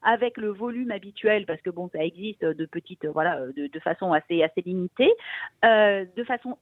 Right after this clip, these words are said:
énorme et qui n'avait rien à voir avec, euh, le, avec le volume habituel.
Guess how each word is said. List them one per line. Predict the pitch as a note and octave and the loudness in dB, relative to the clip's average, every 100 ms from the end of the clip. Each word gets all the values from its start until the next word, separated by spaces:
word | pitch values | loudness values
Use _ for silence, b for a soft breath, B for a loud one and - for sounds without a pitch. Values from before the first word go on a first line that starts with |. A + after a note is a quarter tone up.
| - F#4+ | -6 0
énorme | B3 D#4 D4+ F#3 - | 2 0 -2 -6 -8
et | A3 | -10
qui | B3 | -8
n'avait | G#3+ F3 | -8 -8
rien | F3+ D4 E4 | -4 -2 -2
à | G#3 | -4
voir | F3 F3+ C4+ C#4 - | -4 -4 -4 -6 -6
avec, | G3 G3+ C#4+ - - | -4 -4 -6 -8 -8
euh, | F#3 F3+ F3 | -4 -4 -4
le, | F3 E3+ | -6 -6
avec | A3 G#3+ | -6 -8
le | F#3+ | -6
volume | G3+ C4+ | -4 -2
habituel. | A3+ D#3+ - B3 | -4 -8 -6 -4